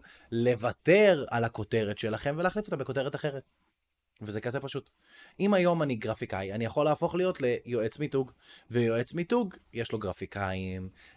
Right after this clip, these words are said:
יש לו שיתופי פעולה, יש לו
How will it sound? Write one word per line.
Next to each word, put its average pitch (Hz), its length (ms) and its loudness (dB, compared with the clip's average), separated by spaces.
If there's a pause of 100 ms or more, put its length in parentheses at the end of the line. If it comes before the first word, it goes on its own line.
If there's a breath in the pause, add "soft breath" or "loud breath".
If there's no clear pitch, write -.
יש 107 340 -4
לו 107 200 0
שיתופי 104 420 -4
פעולה, 98 640 -2 (360 loud breath)
יש 110 240 -2
לו 123 240 -2